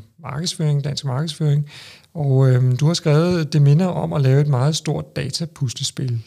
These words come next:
Det er ligesom overskriften. Øhm, og vi kommer til at tale rigtig meget omkring data, og hvordan man, øh, arbejder med data, hvordan man, øh, visualiserer data. Men jeg tænkte, Emilie, inden vi sådan starter,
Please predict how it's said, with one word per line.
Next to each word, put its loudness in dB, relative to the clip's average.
Det -2
er -2
ligesom -2
overskriften. -6
Øhm, 2
og -2
vi 0
kommer 4
til 0
at 0
tale 0
rigtig 0
meget 4
omkring -2
data, -2
og -8
hvordan 0
man, 0
øh, -6
arbejder -2
med 0
data, 0
hvordan -6
man, -8
øh, -10
visualiserer -4
data. -8
Men 2
jeg -4
tænkte, -4
Emilie, -4
inden -2
vi -2
sådan -2
starter, -6